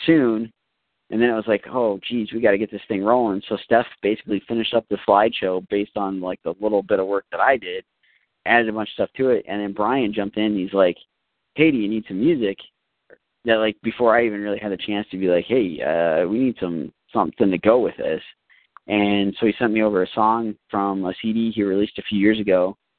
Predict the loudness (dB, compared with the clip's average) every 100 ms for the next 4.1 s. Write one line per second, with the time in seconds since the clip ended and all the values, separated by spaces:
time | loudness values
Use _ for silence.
0 | _ 0 0 0 -4 -6 -4 0 0 0
1 | -8 -8 -10 -16 -12 -6 -6 -6 _ _
2 | _ _ _ _ _ -4 -2 0 0 -4
3 | -8 -12 _ _ -12 -4 -2 2 2 2